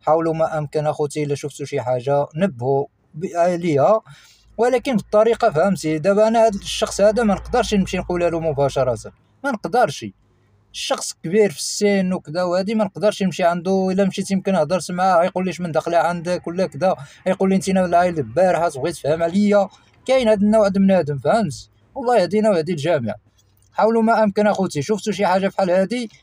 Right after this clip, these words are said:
كاين دابا فين غتوصلنا الناس، هضر بحال هيدا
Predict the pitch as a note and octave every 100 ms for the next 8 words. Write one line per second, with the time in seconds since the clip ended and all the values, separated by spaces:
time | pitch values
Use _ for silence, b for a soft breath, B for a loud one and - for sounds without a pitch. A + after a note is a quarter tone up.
0 | _ - A3 A3 G#3 G#3 A3+ A3+ G#3+ G3+
1 | G3+ - G3+ G3+ D#3+ C3+ A#2+ B2 G3 -
2 | A3 G#3 G3+ D#3